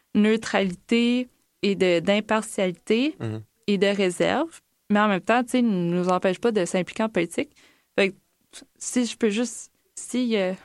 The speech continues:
Speaker 1: le ministère de la Justice m'écoute, <laughs> shout out à eux, euh, moi, je reste toujours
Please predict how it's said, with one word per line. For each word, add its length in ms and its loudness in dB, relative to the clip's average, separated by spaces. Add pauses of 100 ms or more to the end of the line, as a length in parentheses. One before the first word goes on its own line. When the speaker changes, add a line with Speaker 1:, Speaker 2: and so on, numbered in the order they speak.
(120)
Speaker 1:
le 80 0
ministère 380 2
de 40 2
la 100 0
Justice 360 -4
m'écoute, 420 0
<laughs> 1600 2
shout 180 2
out 300 4
à 180 4
eux, 120 4 (380)
euh, 260 4 (400)
moi, 280 4
je 140 0
reste 220 2
toujours 300 2